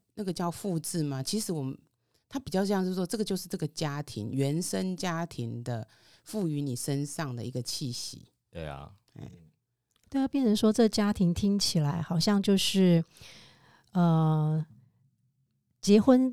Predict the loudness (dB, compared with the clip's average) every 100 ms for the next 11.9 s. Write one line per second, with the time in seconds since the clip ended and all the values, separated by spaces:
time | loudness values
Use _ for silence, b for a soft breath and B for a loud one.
0 | 6 8 8 8 6 6 4 4 4 4
1 | 6 6 6 6 2 4 2 2 2 2
2 | 2 2 2 0 -6 -12 -2 2 6 6
3 | 6 6 6 6 2 6 6 4 -2 _
4 | -4 4 6 8 8 6 8 8 8 6
5 | 2 _ 2 4 6 4 2 2 2 2
6 | 2 0 0 0 -2 -10 -4 -2 2 2
7 | 2 2 2 2 4 6 4 2 2 2
8 | 2 0 -6 -2 0 0 2 2 2 2
9 | -4 b b b b b b 4 6 6
10 | 6 6 4 4 4 4 4 4 4 4
11 | 4 6 4 2 4 6 6 2